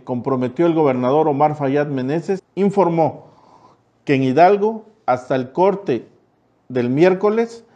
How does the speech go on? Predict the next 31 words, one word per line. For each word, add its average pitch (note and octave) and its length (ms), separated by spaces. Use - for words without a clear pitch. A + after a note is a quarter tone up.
se - 160
tenían E3 520
confirmados F#3 1080
siete G3+ 560
decesos F3+ 760
y D#3 140
cuarenta C#3+ 480
y C3+ 80
seis E3+ 320
casos D#3 400
positivos. B2 800
Uno G3 260
de F3 140
ellos G#3 360
fue F3 160
ubicado F#3 480
en E3+ 80
el D3 100
municipio C#3+ 600
de C#3 80
Huejutla. F#3 920
Por C3+ 180
ello, F#3+ 320
las C3+ 220
autoridades D3+ 840
insisten E3 800
y D3+ 60
recomiendan D#3+ 760
a C#3+ 80
la B2 180
población C3+ 720